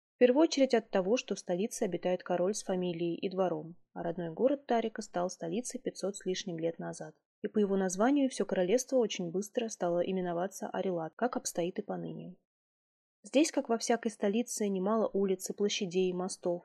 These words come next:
и просто исторических зданий носят названия в честь событий, приключившихся с венценосцами и венценосицами,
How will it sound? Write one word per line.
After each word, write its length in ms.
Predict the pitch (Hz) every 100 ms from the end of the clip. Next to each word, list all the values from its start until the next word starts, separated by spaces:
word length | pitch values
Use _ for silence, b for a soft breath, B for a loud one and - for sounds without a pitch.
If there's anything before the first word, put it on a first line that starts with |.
| -
и 40 |
просто 340 | - 240 -
исторических 720 | 233 - 196 196 196 - 185 170
зданий 360 | 170 170 165
носят 360 | 160 196 - 262
названия 560 | 226 214 208 208 202
в 60 | 196
честь 260 | - 175 -
событий, 540 | 170 165 208 - 208
приключившихся 880 | - 220 196 - 220 - 202 - 185
с 120 | -
венценосцами 920 | 190 180 - 170 247 - 226 214 220
и 180 | - 214
венценосицами, 920 | 208 202 202 185 180 - - 180 170